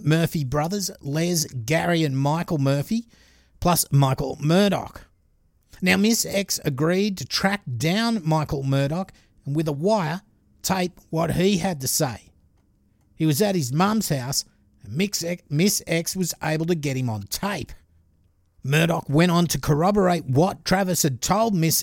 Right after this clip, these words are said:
X in the cells, and so police mounted raids to arrest the four perpetrators.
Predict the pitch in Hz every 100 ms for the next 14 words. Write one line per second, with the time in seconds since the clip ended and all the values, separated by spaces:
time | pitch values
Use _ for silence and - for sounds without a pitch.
0 | - 185 190 - - 160 151 131 - 240
1 | 240 247 - - _ - 185 160 196 185
2 | 196 170 202 196 - 165 180 165 135 135
3 | 175 190 202 185 - 143 123 170 180 -
4 | - - 170 135 131 - 175 185 - -
5 | 165 127 95 -